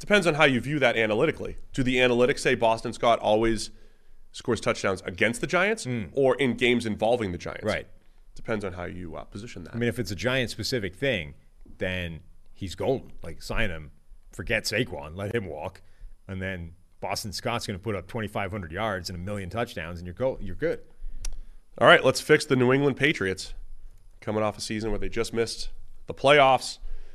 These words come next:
Speaker 1: Uh, they've got, uh, Nelson Agholor and Jakobi Meyers. We've talked a lot about Meyers being the top free agent receiver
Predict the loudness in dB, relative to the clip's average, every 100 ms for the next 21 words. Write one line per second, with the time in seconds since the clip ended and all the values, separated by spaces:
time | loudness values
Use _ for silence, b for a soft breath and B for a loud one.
0 | b b b -4 -4 2 4 6 10 10
1 | 8 2 -6 -4 2 4 4 4 4 6
2 | 6 6 6 4 4 4 2 2 4 2
3 | 2 0 -2 -2 -2 0 0 0 -2 -4
4 | -6 -6 -6 -6 -6 -8 -10 -4 -4 -4
5 | -10 -20 -20 -20 -6 -2 0 0 -4 -6
6 | -6 -4 -4